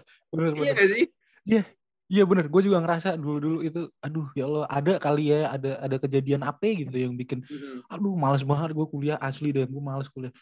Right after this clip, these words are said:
Speaker 1: Tapi yuk gimana nih gue, kalau gue, gue, kalau gue sendiri ya tekanan sih, gue, aduh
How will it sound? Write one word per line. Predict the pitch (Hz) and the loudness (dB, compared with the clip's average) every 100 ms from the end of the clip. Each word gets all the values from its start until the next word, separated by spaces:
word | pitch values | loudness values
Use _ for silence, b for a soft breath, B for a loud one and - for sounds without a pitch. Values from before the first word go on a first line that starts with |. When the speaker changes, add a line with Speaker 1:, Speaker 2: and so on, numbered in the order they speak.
| b | b
Speaker 1:
Tapi | _ 180 262 269 | _ -8 -4 -4
yuk | 208 | -2
gimana | 185 202 240 285 | 0 0 -2 -4
nih | 277 277 | -4 -4
gue, | 240 226 | -4 -4
kalau | - 147 160 | 0 0 2
gue, | 233 | 2
gue, | 185 151 | 0 -4
kalau | - 165 | -2 0
gue | 175 | 0
sendiri | 180 175 190 254 | -2 -2 0 0
ya | 185 | -2
tekanan | - 143 170 202 165 | -4 -4 -2 -2 -2
sih, | 165 - | -6 -12
gue, | - 127 139 | -10 -10 -10
aduh | - 127 | -12 -12